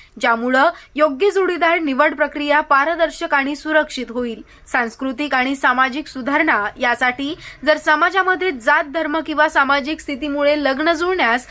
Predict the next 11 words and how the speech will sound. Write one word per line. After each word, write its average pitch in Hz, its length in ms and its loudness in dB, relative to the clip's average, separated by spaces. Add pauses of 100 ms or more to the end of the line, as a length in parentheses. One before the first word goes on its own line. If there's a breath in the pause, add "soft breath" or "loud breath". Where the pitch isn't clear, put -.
(220 loud breath)
अडचणी 320 460 2
येत 339 180 0
असतील, 330 520 -2
तर 254 100 0
सरकार 285 440 2
सांस्कृतिक 320 640 -2
सुधारणा 311 420 0
आणण्यासाठी 285 640 0
प्रयत्न 302 440 2
करू 233 240 -4
शकते. 226 520 -6